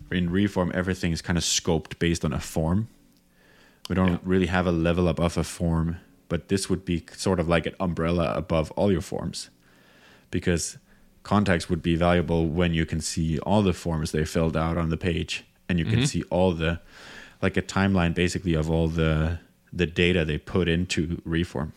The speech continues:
Speaker 1: over,
Speaker 2: Yep.
Speaker 1: over time, right?
Speaker 2: Yeah, yeah.
Speaker 1: And you can see the latest version of the data, and you can see older versions of the data, and you can kinda, like, build out their profile.
Speaker 2: Sounds so familiar. <laughs>
Speaker 1: Yeah, yeah, yeah.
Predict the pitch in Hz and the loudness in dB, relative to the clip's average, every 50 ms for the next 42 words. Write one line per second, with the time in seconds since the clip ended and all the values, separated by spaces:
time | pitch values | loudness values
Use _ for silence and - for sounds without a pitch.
0 | _ _ _ _ _ _ - - - - - 101 - - - _ _ _ _ _ | _ _ _ _ _ _ -6 -4 -2 0 0 0 -2 -2 -10 _ _ _ _ _
1 | _ - - - 87 80 76 71 - - 95 87 87 85 78 80 80 82 90 123 | _ -12 -4 -2 -2 -2 -2 -4 -4 0 2 2 2 2 2 2 0 0 0 0
2 | 139 - _ - - - - - - 87 85 98 117 127 135 131 107 - - _ | -2 -6 _ -20 -20 -20 -20 -18 -8 -4 -2 0 0 0 0 -2 -6 -10 -16 _
3 | _ _ _ _ _ _ _ - - 107 104 90 - 87 - 101 87 87 82 82 | _ _ _ _ _ _ _ 0 2 2 2 2 0 0 0 0 2 2 2 2
4 | 82 90 90 92 - - 85 85 87 85 82 - 90 85 80 80 87 80 90 87 | 2 2 0 0 -2 -2 0 2 2 2 2 2 0 -2 0 0 0 0 2 0
5 | 85 87 85 85 85 85 85 - - 87 71 69 - - - - - 57 71 90 | 2 2 2 2 2 0 0 -2 -4 -6 -6 -6 -8 -10 -10 -8 -6 -2 -2 0
6 | 90 95 85 85 87 85 - - 87 82 87 82 90 90 87 90 87 87 - 85 | 0 0 2 2 0 0 0 -2 -6 -6 -4 -4 -4 -2 -2 -2 2 4 4 4
7 | 87 - - - - - - 82 87 - - 85 78 92 90 87 85 82 82 85 | 4 2 -2 -6 -8 -6 -2 -2 -2 0 0 -2 0 0 2 2 2 2 2 0
8 | 90 - 95 95 90 90 82 80 87 80 - - 101 95 98 - 92 78 76 78 | 0 2 2 2 4 2 2 2 0 -2 0 2 2 2 2 2 0 0 0 0
9 | 80 82 80 - - - - - - - - - - - - - - - - - | 0 -2 -4 -8 -12 -16 -16 -16 -18 -18 -16 -14 -14 -16 -16 -18 -18 -20 -12 -8
10 | - - 107 101 107 110 110 110 - - - 113 110 107 - 127 120 117 120 123 | -4 -2 0 2 2 2 0 0 0 2 2 2 2 2 0 0 2 2 4 4
11 | 120 113 101 95 90 87 - - - - - - - - - - - - - 113 | 4 4 4 2 0 -2 -4 -12 -20 -20 -20 -20 -18 -16 -14 -14 -10 -6 -6 -6
12 | - - 160 - - 160 165 - - 127 104 87 85 80 - - - - - 92 | 0 0 0 2 2 0 0 2 2 4 4 4 4 0 -2 -6 -12 -6 0 2
13 | 92 95 87 85 85 95 | 4 6 6 6 4 4